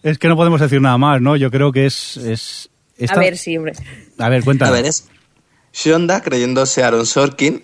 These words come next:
Speaker 3: e intentando hacer algo así como El ala oeste y The Good Wife. Y claro, no lo consigue y da una vergüenza ajena terrible.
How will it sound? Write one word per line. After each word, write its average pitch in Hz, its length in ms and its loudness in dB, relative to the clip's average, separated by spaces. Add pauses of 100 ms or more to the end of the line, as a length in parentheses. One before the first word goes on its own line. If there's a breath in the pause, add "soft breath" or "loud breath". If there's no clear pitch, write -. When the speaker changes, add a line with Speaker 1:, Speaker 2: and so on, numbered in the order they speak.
Speaker 3:
e 113 80 -4
intentando 107 440 -2
hacer 117 220 0
algo 113 200 2
así 113 200 0
como 110 180 0
El 107 80 2
ala 113 220 2
oeste 117 420 0
y 104 240 2
The 104 100 0
Good 101 180 -2
Wife. 82 400 -6 (540)
Y - 80 -4
claro, 107 240 -2 (200)
no 101 200 -2
lo 98 120 2
consigue 113 580 0
y 107 80 0
da 95 140 0
una 98 180 -4
vergüenza 95 400 -4
ajena 107 340 -6
terrible. 95 560 -6